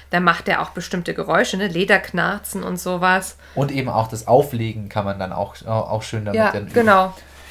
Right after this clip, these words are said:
Speaker 2: Genau. Jetzt waren wir aber grad eben beim, beim Reinbeißen.
Speaker 1: Ja,
Speaker 2: Was wir
Speaker 1: das ist erlaubt
Speaker 2: wie,
Speaker 1: und
Speaker 2: der
Speaker 1: es wird auch wieder gelobt
Speaker 2: Genau,
Speaker 1: grundsätzlich.
Speaker 2: der, der Punkt ist wieder grundsätzlich auch, dass das Pferd selber eben hingeht und das Se-, äh, Pferd dann auch die Zeit hat dann dafür.
Speaker 1: Mhm.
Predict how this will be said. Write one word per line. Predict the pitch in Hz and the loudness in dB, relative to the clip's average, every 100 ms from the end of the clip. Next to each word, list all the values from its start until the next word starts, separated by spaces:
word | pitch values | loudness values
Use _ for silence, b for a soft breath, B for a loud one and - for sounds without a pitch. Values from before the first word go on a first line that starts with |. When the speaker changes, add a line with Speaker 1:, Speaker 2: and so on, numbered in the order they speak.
| B - | B -2
Speaker 2:
Genau. | 135 104 B | -2 -2 B
Jetzt | 143 175 | 2 6
waren | 202 | 8
wir | 185 | 8
aber | 156 | 6
grad | 143 139 | 4 2
eben | 143 143 | 2 2
beim, | 120 113 113 104 - | 2 2 0 -8 -14
beim | 120 117 117 | 0 2 4
Reinbeißen. | 110 123 156 113 98 113 - 151 - B B 117 B B B B B B B - | 4 4 4 4 4 0 -6 -8 -8 B B -8 B B B B B B B -8
Speaker 1:
Ja, | 185 - | -6 -6
Speaker 2:
Was | 123 135 - | 2 4 8
wir | 240 | 6
Speaker 1:
das | 233 | 6
ist | 190 | 0
erlaubt | 175 180 233 170 | 4 10 10 10
Speaker 2:
wie, | 196 | 8
Speaker 1:
und | 262 254 | 6 6
Speaker 2:
der | |
Speaker 1:
es | - | 8
wird | 269 294 | 6 6
auch | 170 196 214 | 4 4 4
wieder | 233 233 | 2 2
gelobt | - 196 175 185 185 - | 0 0 2 2 -2 -2
Speaker 2:
Genau, | 165 135 107 | 2 4 2
Speaker 1:
grundsätzlich. | - 127 120 | 0 -2 0
Speaker 2:
der, | 135 | 0
der | 147 | 4
Punkt | 175 160 | 4 4
ist | - | -4
wieder | 127 123 | -2 -2
grundsätzlich | 117 - 131 139 143 120 117 | -2 -4 -2 -2 -4 -6 0
auch, | 113 - | 0 2
dass | 104 - | -4 -4
das | - | -12
Pferd | - 120 101 - | -6 -4 -4 2
selber | 120 151 156 156 | 4 4 4 0
eben | 143 143 | -2 -6
hingeht | 139 139 131 117 | -6 -6 -8 -6
und | 113 | -6
das | 107 | -4
Se-, | 107 104 | -2 -2
äh, | 110 113 113 - | -2 -4 -6 -6
Pferd | - 110 - 110 | -2 -2 0 -2
dann | 107 | 0
auch | 101 | -2
die | 117 | -4
Zeit | - 101 101 107 | 6 6 6 0
hat | - | -8
dann | 95 98 | -10 -10
dafür. | - - - | -12 -12 -6
Speaker 1:
Mhm. | 208 | -4